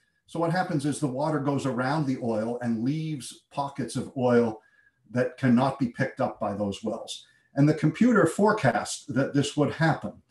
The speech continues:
And then the, uh, those two circles on the right, when the computer was a thousand times more resolved, uh, ten times more in every dimension, north, south, east, west, up, down,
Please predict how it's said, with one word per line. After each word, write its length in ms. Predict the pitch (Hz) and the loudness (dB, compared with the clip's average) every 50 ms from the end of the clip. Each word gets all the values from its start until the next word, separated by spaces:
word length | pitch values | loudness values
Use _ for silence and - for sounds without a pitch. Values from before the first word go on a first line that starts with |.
| _ _ _ _ _ _ _ - | _ _ _ _ _ _ _ 0
And 180 | - 135 135 127 | 2 4 6 8
then 340 | 143 156 156 156 156 143 - | 8 8 8 6 6 4 0
the, 360 | 139 113 127 127 123 117 - _ _ _ _ _ - | 0 2 2 2 2 0 -2 _ _ _ _ _ -4
uh, 360 | - 123 117 117 117 113 - 113 | 2 4 4 6 4 2 0 0
those 500 | 104 127 123 120 117 - - - - - 123 - | 0 2 2 2 0 -2 -6 -12 -14 -16 -18 -10
two 200 | - 156 156 156 | -2 2 2 2
circles 480 | 143 - - - 160 160 - - 123 113 | 2 0 -2 -2 -2 -2 -2 -4 -4 -2
on 160 | 131 113 117 | -2 0 2
the 80 | 117 113 | 2 0
right, 400 | 113 120 120 107 - - - - - | 0 0 0 0 -2 -2 -4 -10 -4
when 240 | 127 127 131 127 | 0 2 2 2
the 100 | 127 127 | 2 0
computer 500 | 127 - - - - 180 185 165 156 143 - | -2 -8 -12 -8 -4 -2 2 2 2 2 0
was 300 | - 127 127 127 - - | -2 -4 -4 -2 -2 -4
a 40 | 127 | -4
thousand 500 | - - 143 139 156 156 156 160 139 120 | -2 -2 0 0 0 0 2 2 0 0
times 460 | - 143 143 135 135 131 120 - 135 | 0 -2 0 2 2 2 2 0 -2
more 400 | 135 131 127 131 127 123 - - - _ _ _ - | -2 2 4 4 4 4 0 -6 -12 _ _ _ -6
resolved, 800 | 117 117 110 - 262 - 294 302 262 - 107 127 131 - - - _ _ _ _ _ _ _ _ _ _ _ _ | -4 -4 -2 -2 0 2 2 4 2 2 0 -4 -6 -8 -12 -20 _ _ _ _ _ _ _ _ _ _ _ _
uh, 100 | - 117 | -10 -10
ten 260 | - - - 151 151 139 | -4 0 2 4 4 4
times 360 | 135 139 135 131 123 - 120 | 4 4 4 4 2 2 2
more 260 | 123 120 131 127 117 | 2 4 4 4 4
in 140 | 113 117 - | 4 2 2
every 280 | 123 131 123 127 123 | 0 0 2 0 0
dimension, 580 | 110 107 104 107 120 135 - - 101 117 143 - _ _ _ _ - | 0 0 -2 -2 -2 -4 -4 -4 -4 -4 -6 -6 _ _ _ _ -6
north, 280 | 120 120 117 117 117 - | -2 -2 -2 -2 -4 -6
south, 380 | - - 120 113 107 107 - | -4 -4 -2 -2 -4 -6 -8
east, 260 | 120 117 110 - - 110 | -8 -8 -8 -6 -4 -2
west, 240 | 117 117 - - - | -2 -2 -2 -4 -4
up, 180 | 127 120 - - | -4 -4 -2 2
down, 360 | 139 127 117 117 135 147 - | 4 4 6 6 4 2 0